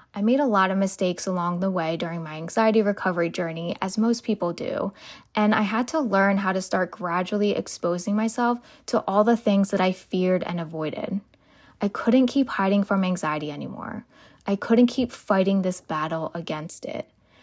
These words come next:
I had to dig deep and find courage within me that I didn't even think was there. And I had to work on changing not only my thoughts, but my actions and behaviors too,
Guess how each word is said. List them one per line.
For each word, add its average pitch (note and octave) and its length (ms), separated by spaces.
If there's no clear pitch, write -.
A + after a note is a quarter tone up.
I G3+ 80
had F#3+ 320
to A#3+ 100
dig G#3+ 320
deep F3+ 380
and F#3+ 140
find G#3+ 400
courage F#3+ 400
within E3+ 340
me F#3 220
that F#3 140
I F3+ 100
didn't F#3 300
even G3+ 220
think E3+ 300
was E3 160
there. F#3+ 480
And G#3+ 120
I G3+ 80
had G3+ 280
to C4 100
work G3+ 300
on G3 100
changing F3+ 580
not F3 320
only G3 360
my E3+ 220
thoughts, F3+ 580
but G#3+ 140
my G#3 260
actions F#3+ 560
and F3 120
behaviors E3+ 680
too, G3 520